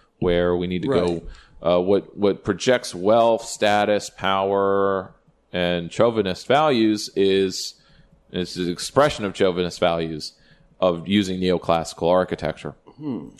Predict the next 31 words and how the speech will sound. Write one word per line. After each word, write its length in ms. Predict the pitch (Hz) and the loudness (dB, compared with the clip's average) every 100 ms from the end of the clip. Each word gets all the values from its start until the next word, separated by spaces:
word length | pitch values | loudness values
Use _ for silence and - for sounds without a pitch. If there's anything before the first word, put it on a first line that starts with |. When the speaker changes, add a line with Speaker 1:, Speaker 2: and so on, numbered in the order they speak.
| _ 85 | _ -4
Speaker 1:
um, 400 | 82 82 82 - | -2 -2 -6 -4
of 320 | 82 82 - - | -2 -2 -6 -10
returning 400 | - 190 190 185 | -2 0 2 2
to 80 | 175 | 2
the 140 | 160 | 4
old 200 | 120 101 | 4 4
days 520 | 98 98 101 - - - _ _ _ - | 2 4 2 -2 -12 -16 _ _ _ 0
or 260 | 104 104 | 4 4
representing 840 | 101 98 98 92 117 110 107 104 98 | 2 0 -2 0 0 0 -2 -2 0
our 300 | 65 92 90 | 2 2 0
traditional 1200 | - 80 - 131 127 139 123 120 117 117 117 - _ _ _ _ _ _ 92 | -4 -6 2 2 2 -2 0 2 2 0 -4 -10 _ _ _ _ _ _ -6
American 720 | 90 101 110 101 - 98 90 | 0 4 4 2 0 -8 -2
values, 720 | 87 87 85 69 - - - | 0 2 0 -4 -8 -10 -10
meaning 380 | 90 90 87 87 | -4 -2 0 -2
Speaker 2:
Of 40 | 87 | 0
Speaker 1:
we, 300 | 90 87 - | 0 2 0
we, 60 | |
we 120 | 87 | 0
Speaker 2:
course. 480 | 87 127 87 82 - | 0 0 -2 -2 -4
Speaker 1:
just 400 | - 90 - - | -2 -2 -2 -14
keep 200 | - 98 | -4 -2
making 340 | 87 90 90 85 | 0 -2 -4 -2
callbacks 680 | 104 107 98 101 95 - - | 0 2 2 0 0 -8 -10
to 100 | 87 | -8
some 280 | - 82 - | -4 -4 0
earlier 580 | 90 92 92 87 82 78 _ - | 2 4 2 2 -2 -6 _ -2
golden 440 | 82 82 87 85 - | 0 0 -2 -10 -2
age, 440 | 80 76 - - _ _ _ _ _ - | -2 -2 -10 -16 _ _ _ _ _ -10
like 160 | - | -2
Rome. 280 | 92 92 80 - _ _ _ _ - | 2 0 -2 -12 _ _ _ _ -6
Speaker 2:
Yep. 300 | 143 - | -6 -6